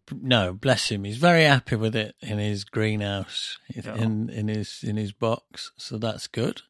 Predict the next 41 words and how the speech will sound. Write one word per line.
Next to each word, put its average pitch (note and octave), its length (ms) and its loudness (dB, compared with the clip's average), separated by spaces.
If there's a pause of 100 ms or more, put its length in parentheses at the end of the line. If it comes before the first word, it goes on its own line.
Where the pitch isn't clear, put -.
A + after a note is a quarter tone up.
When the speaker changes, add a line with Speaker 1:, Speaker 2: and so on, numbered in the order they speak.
(320)
Speaker 2:
It's - 140 -2
the - 80 0
British C3+ 360 8
Speaker 1:
Um, C3+ 40 4
Speaker 2:
Drum C#4 200 4
Company, B2 360 0
isn't F3 180 -2
it? G2+ 180 2
He's, A#2+ 260 -2
he's C3+ 200 0
been E3 240 -2
endorsed D3 520 0
by A2 100 2
the G#2+ 80 -4
British C#3+ 360 -6
Drum B2+ 200 -6
Company. G2 340 -12 (460)
Speaker 1:
He D3+ 140 2
has. E3 300 4
They E3+ 120 2
do A#3+ 240 4
look C#3 220 4
very A2 280 4
nice, F#2+ 360 -2
Speaker 2:
They A2+ 80 -2
Speaker 1:
to A#2 80 -4
Speaker 2:
do A#2 80 2
Speaker 1:
be G#2+ 80 -2
Speaker 2:
look A#2 80 -4
very G2+ 140 2
Speaker 1:
fair. F#2+ 100 0
Speaker 2:
nice. G#2+ 240 -10 (240)
Based A#2+ 220 0
Speaker 1:
Uh, - 20 -14
Speaker 2:
in A#2 80 -10
Stockport, A#2+ 580 0
nice D3 220 -6
people. - 360 -10 (540)
Speaker 1:
Stockport, - 840 4 (180)
nice C#3 380 2
people. G2 500 -4